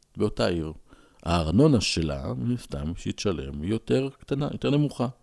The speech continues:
ואותה עיר אי אפשר לחלק את הארנונה, אה, אבל אם יהיה אפשר וכל אחד יכול לקבל עשרים אחוז הנחה, זה נפלא, אבל אם לא, מה שעשינו זה דבר פשוט. הגדרנו בהסכם שמי שמקבל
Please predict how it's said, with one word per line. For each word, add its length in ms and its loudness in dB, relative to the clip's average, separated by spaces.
ואותה 200 2
עיר 100 8
אי 120 6
אפשר 200 4
לחלק 420 -2
את 120 -8
הארנונה, 560 -4
אה, 300 -2
אבל 180 -2
אם 200 4
יהיה 100 10
אפשר 340 6
וכל 220 4
אחד 180 2
יכול 220 2
לקבל 300 0
עשרים 280 -4
אחוז 260 -4
הנחה, 300 -6
זה 140 -4
נפלא, 320 -10
אבל 200 -2
אם 120 0
לא, 120 -2
מה 140 -4
שעשינו 520 -4
זה 120 -12
דבר 280 -6
פשוט. 460 -4
הגדרנו 380 6
בהסכם 460 4
שמי 420 6
שמקבל 1040 4